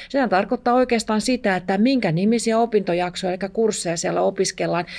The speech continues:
ja mitä kunkin kurssin ja opintojakson sisällä sitten on ne asiat, ettei sitten tuu yllätyksenä. Et monet varmasti ajattelevat, että fysioterapiassa opiskellaan anatomiaa ja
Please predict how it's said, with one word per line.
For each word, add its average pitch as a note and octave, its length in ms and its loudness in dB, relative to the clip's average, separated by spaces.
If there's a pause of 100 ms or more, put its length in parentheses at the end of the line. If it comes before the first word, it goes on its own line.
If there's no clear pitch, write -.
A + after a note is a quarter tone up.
(140)
ja G3+ 100 2
mitä A3+ 280 2
kunkin G#3 400 0
kurssin F#3+ 400 0
ja F3+ 120 4
opintojakson F3+ 560 0
sisällä F#3+ 460 0
sitten F#3 360 -2 (260)
on G#3+ 280 4 (260)
ne E3+ 180 0 (160)
asiat, F3 460 0 (220)
ettei C4 320 2
sitten A#3 300 0
tuu C4+ 200 0
yllätyksenä. D#3 840 -2 (360)
Et F3+ 140 -2
monet G#3+ 300 2
varmasti A#3 420 2
ajattelevat, G#3+ 680 0
että G#3 160 -4
fysioterapiassa G3+ 920 0
opiskellaan G3+ 560 0
anatomiaa F#3+ 640 2
ja F#3 160 2